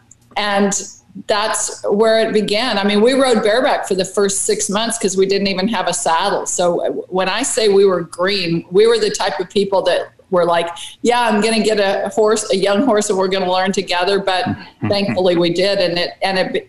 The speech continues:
Speaker 1: and it began there. And there's an arena over by Sunrise Mountain called, and there's a riding group there called Sunrise Riders.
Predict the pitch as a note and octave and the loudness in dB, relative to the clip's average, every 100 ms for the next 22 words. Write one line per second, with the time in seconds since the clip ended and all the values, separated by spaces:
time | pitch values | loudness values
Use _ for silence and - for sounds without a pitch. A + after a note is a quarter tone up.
0 | D3 F#3+ F3+ F#3+ F3+ G3 A3+ G#3+ F3 F3 | -4 -2 0 -2 -2 -2 0 2 2 2
1 | F3+ F3+ F#3 F#3+ F#3+ G#3+ A3 A3+ A#3+ - | 0 0 0 0 0 2 2 0 -4 -10
2 | - _ - G#3+ A3 G#3+ F#3+ F#3+ - G3+ | -20 _ 0 4 4 4 2 0 -2 0
3 | G#3 G3+ G3 G3 F3 E3+ F3+ F3 G3+ G#3+ | 0 0 0 -2 -2 -2 0 -2 0 0
4 | A3 - G#3+ F#3 F3+ - - F3+ F3+ F3+ | -2 -4 -2 0 0 -6 -4 -2 0 0
5 | F3 F3 F3+ E3+ - _ E3+ E3+ F#3+ F#3+ | 0 0 -2 -4 -6 _ -8 -2 0 0
6 | G3 F#3+ F#3+ F#3 F#3 E3+ F3 E3+ - F#3 | 0 0 0 0 -2 -2 -2 -2 -2 -2
7 | F#3+ F#3+ F3+ D#3+ D#3 F3+ A3+ - - - | 0 -2 0 0 0 0 0 -4 -12 -18